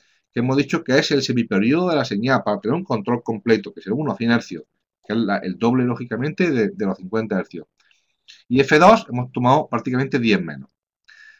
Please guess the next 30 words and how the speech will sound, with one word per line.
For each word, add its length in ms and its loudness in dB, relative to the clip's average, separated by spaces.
Bien, 160 6
sustituyendo 460 2
estos 180 2
dos 120 2
tiempos, 360 0
T 80 -12
sub 200 -4
D 120 0
uno 340 -2
y 100 -4
T 80 -4
sub 240 -12
D 120 -2
dos, 380 -8
obtenemos 560 -6
en 120 -6
este 160 -8
caso 340 -2
una 220 -6
resistencia 500 -6
de 60 -4
treinta 320 -4
y 60 -2
tres 440 -4
y 60 -10
de 120 -2
tres 300 -6
coma 160 -4
siete 360 -4
K, 280 -4